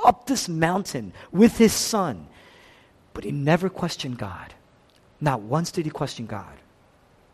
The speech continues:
Now, he did struggle. What did he struggle with? What Abraham would have struggled with is this. He understood by grace alone, God promised to redeem the world through Isaac.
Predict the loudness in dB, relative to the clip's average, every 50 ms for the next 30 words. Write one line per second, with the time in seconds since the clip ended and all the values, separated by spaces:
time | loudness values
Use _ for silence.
0 | _ _ _ _ _ _ _ _ _ _ _ _ _ _ _ -20 -20 -2 2 6
1 | 6 6 6 4 0 -8 -16 -20 -20 _ _ _ _ _ _ _ _ _ _ -4
2 | 0 2 2 2 2 0 -4 0 0 0 0 0 -6 -10 -12 -16 -18 -6 -2 -2
3 | -2 -2 0 -2 0 0 0 -2 -2 -2 0 -2 -2 0 -2 -4 -4 -6 -10 -14
4 | -20 -20 -20 -20 _ _ _ _ _ _ _ _ _ _ _ _ _ _ _ _
5 | _ _ -20 -20 -12 -2 0 4 6 8 6 6 6 4 4 4 4 4 4 6
6 | 4 4 4 2 2 4 4 4 4 0 -2 -2 -4 -4 -4 -8 -8 -6 -4 -4
7 | -4 -4 -2 -4 -4 -4 -4 -8 -12 _ _ _ _ _ _ _ _ _ _ _
8 | _ -20 -20 -20 -20 -14 -4 6 8 10 10 10 10 8 4 -2 -4 0 4 4
9 | 4 6 8 6 6 6 4 -2 -4 6 8 10 10 10 8 6 2 -4 2 4
10 | 4 6 8 8 8 8 8 6 4 2 -4 -10 -12 -14 -14 -16 -20 _ -20 -20
11 | -20 _ _ 8 8 10 8 6 4 0 -4 -2 2 2 2 2 2 -4 -4 -6
12 | -2 -2 -2 0 0 0 2 2 2 0 -2 -2 0 0 -2 -2 -4 -6 -12 -16
13 | -18 -16 -12 -10 -10 -8 -8 -8 -10 -12 -12 -18 -20 -20